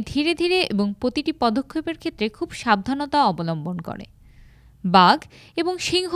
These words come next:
শিকারের দিকে এগিয়ে যাওয়ার সময় মাটিতে তাদের শরীরের ওজন বণ্টিত করে ফেলে, যাতে কোনো পাতার খসখস শব্দ বা শাখা ভাঙার শব্দও না হয়।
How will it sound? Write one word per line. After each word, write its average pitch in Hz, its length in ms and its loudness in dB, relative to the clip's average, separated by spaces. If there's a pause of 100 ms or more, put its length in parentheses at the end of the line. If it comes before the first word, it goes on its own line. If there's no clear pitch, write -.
শিকারের 370 460 2
দিকে 330 260 0 (120)
এগিয়ে 240 400 2
যাওয়ার 311 320 2
সময় 214 280 0
মাটিতে 185 460 -2
তাদের 220 340 0
শরীরের 208 560 -2
ওজন 254 340 -2 (100)
বণ্টিত 247 400 -2
করে 165 260 -2
ফেলে, 165 280 -10 (1120)
যাতে 202 320 6 (140)
কোনো 339 180 -2 (140)
পাতার 262 320 8 (100)
খসখস - 500 0
শব্দ 233 400 0
বা 185 180 0
শাখা 233 440 -4
ভাঙার 302 380 -2
শব্দও 196 520 -2
না 170 180 0
হয়। 185 260 -8